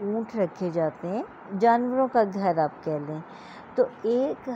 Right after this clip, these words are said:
हर्ड में एक से ज़्यादा जानवर होते हैं। जैसे अगर गाय का हर्ड है तो उसमें एक, दो, तीन, चार काफ़ी गाय आती हैं,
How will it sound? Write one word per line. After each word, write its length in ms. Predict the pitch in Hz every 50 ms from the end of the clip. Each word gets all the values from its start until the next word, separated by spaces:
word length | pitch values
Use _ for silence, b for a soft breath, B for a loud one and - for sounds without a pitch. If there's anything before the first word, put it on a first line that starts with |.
| 208 196
हर्ड 300 | 196 190 175 165 160 156
में 200 | 165 160 170 180
एक 380 | 220 226 - - 190 180 170 -
से 200 | - - 262 277
ज़्यादा 360 | 269 - 294 285 294 269 285 269
जानवर 460 | 214 220 202 185 180 175 175 175 160
होते 260 | 165 156 151 - -
हैं। 140 | 160 160 151
जैसे 420 | 160 160 160 - - 208 226 285 - - B B B B B B B B
अगर 240 | - 185 180 185 180 180 170 -
गाय 220 | 175 160 156 165 160 -
का 100 | - 202 208 202
हर्ड 260 | 196 185 175 180 170
है 280 | 185 185 190 208 254 359 - B B B B B B - -
तो 60 | - - - 214
उसमें 340 | 226 208 - 226 226 247 262
एक, 460 | 214 - - 190 190 190 196 202 208 196 180 156
दो, 300 | 147 156 151 147 156 170 185 185 - -
तीन, 320 | 175 165 170 175 185 196 185 -
चार 360 | - 190 160 151 175 208 262 359 - - - - -
काफ़ी 320 | 269 277 277 - 349 320 254 214 196
गाय 220 | 185 165 175 202
आती 420 | 208 - 196 180 147 - - - 170 165
हैं, 160 | 165 156 151